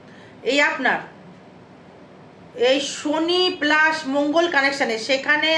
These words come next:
আবার বৃহস্পতিকে দৃষ্টি করছে দশমে। এই সেবামূলক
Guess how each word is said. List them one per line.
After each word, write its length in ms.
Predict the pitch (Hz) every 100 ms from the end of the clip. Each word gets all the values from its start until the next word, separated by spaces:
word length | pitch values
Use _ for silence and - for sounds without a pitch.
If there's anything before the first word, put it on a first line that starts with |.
| 285
আবার 180 | 277 277 240 202
বৃহস্পতিকে 640 | 240 302 - 294 294 302 359 403 - - - - - 202
দৃষ্টি 280 | 311 - 302 262
করছে 180 | 254 330
দশমে। 320 | 233 - 175 160 - - - - - 247
এই 80 | 294 -
সেবামূলক 600 | 285 277 330 330 339 392